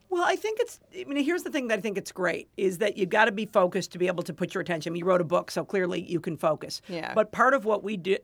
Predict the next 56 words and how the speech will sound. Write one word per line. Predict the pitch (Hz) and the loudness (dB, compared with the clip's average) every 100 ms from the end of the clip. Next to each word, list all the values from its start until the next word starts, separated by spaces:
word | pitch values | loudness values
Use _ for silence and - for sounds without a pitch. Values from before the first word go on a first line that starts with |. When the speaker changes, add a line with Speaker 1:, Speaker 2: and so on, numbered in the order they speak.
| 170 | -2
Speaker 1:
do | 175 175 | 0 2
is | 170 151 | 0 -2
that | 190 - | -4 0
we | 196 | 0
have | 202 | 2
to | 196 | 0
wear | 180 | -2
lots | 185 285 175 | -4 -6 -8
of | |
different | 156 170 - | -8 -10 -10
hats. | 151 - - | -10 -10 -10
Speaker 2:
Yeah. | 202 180 147 - | -6 -6 -6 -6
Speaker 1:
And, | 190 190 196 - | -4 -2 -2 -2
and | 190 | -2
I | 190 | -2
think | 220 - | -2 0
that's | 202 202 | -2 0
sort | 214 | -2
of | 185 170 | -2 -2
the | 175 | -4
thing | 185 | -4
about | 170 170 170 | -2 -4 -2
women | 180 185 170 | -2 -2 -4
and | - 165 | -6 -4
men. | 160 156 | -4 -4
I | 190 | -4
mean, | 196 - - - | -4 -6 -16 -8
well, | 240 | -6
I | |
mean, | 247 | -4
the | 226 | -4
thing | 277 | -2
about | 277 226 | 2 2
women | 208 240 | 2 0
is | 208 | -2
that | 185 190 | 0 -2
we're | 190 | -2
really | 175 202 196 | -2 -2 0
good | 190 | -2
at | 185 | -2
going | 190 180 180 170 160 _ _ | 0 2 2 -2 -8 _ _
right | 196 185 | 0 0
brain, | 190 180 175 | 0 -2 -2
left | 175 175 - | -2 -4 -4
brain, | 180 165 | -6 -4
right | 165 160 160 | -2 -4 -4
brain, | 165 156 | -10 -10
left | 156 175 | -12 -14
brain. | - - 190 | -16 -14 -6
Speaker 2:
Yes. | 185 147 - - - - - | -4 -4 -6 -14 -16 -18 -20
Speaker 1:
So | - 208 | -6 -2
I | 220 | 0
think | 240 | -2
we | 185 | -4
can | 170 165 | -4 -6
focus | - 170 151 165 156 - | -4 -4 -2 -4 -6 -10